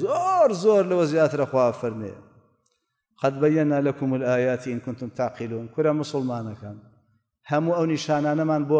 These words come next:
ڕوونکردنەوە دە عەقڵتان هەبێ، دە عەقڵتان بەکاربێنن، دە ژیریت بخەنە گەڕ، تێبگەن، پێبگەن. هەر سەرنج بن، تحبونهم ولا يحبونكم. هەتانە ئەوانی خۆش دەوێت، بەخوا ئەوان یەکیشی ئەویان خۆش ناوێت. یەک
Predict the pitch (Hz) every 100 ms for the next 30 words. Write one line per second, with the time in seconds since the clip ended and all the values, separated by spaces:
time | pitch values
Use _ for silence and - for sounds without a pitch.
0 | 147 151 - 143 147 147 135 131 143 143
1 | - 131 117 117 110 107 131 156 165 156
2 | 156 143 135 139 131 123 117 117 131 135
3 | 139 147 180 - 165 180 160 156 135 -
4 | - - - _ _ - 190 220 196 214
5 | 190 156 113 - - 202 240 220 202 220
6 | 190 139 101 - - _ _ _ _ _
7 | _ _ _ _ _ _ _ _ - 269
8 | 254 262 233 185 151 190 180 214 247 247
9 | 233 233 233 226 - 196 170 160 175 185
10 | 233 233 233 233 220 202 175 160 165 170
11 | 208 214 226 214 185 208 196 196 139 110
12 | 78 67 - _ _ _ _ _ _ _
13 | 127 151